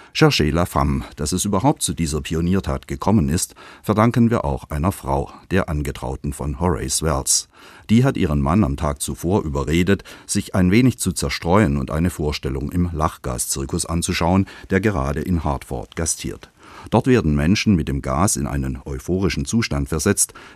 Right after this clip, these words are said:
den man sich wie einen Schwips auf Knopfdruck vorstellen kann.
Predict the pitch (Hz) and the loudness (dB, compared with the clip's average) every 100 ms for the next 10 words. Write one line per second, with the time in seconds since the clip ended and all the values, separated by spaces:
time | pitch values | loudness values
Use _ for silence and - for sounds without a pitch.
0 | - 113 107 104 107 - 120 143 123 117 | 4 6 6 4 0 0 -2 2 4 4
1 | 113 - 73 - - 92 - - 78 - | 0 -4 -2 -2 0 -2 -2 -2 -2 -2
2 | 73 65 - 69 - 69 67 64 - 50 | -6 -8 -6 -6 -4 -4 -4 -6 -10 -14